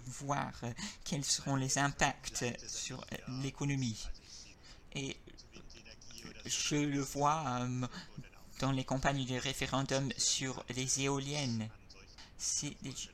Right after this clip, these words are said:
gens peuvent participer directement à ces projets, ils voient plus clairement les avantages. Restons dans le domaine des transports de marchandises.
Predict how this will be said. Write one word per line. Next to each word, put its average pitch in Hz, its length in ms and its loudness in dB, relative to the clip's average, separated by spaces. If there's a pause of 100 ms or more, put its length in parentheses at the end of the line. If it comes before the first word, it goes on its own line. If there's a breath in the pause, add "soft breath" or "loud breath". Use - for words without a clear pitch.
gens - 480 2 (200)
peuvent 151 320 2
participer - 880 2
directement 147 720 -2
à 131 140 0
ces 147 180 4
projets, 147 640 2
ils 131 140 -8
voient 143 580 0
plus 143 200 -2
clairement 151 600 0
les 135 220 -2
avantages. 139 720 -2 (560 loud breath)
Restons 220 320 4
dans 214 140 6
le 170 160 4
domaine 165 600 6
des 143 240 2
transports 156 480 0
de 151 140 4
marchandises. 156 1080 2